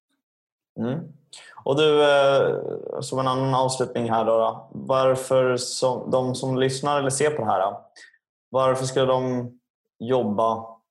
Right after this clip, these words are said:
med idrottslivet eller mer specifikt handbollen? Och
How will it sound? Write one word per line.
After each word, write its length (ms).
med 480
idrottslivet 600
eller 200
mer 160
specifikt 520
handbollen? 560
Och 580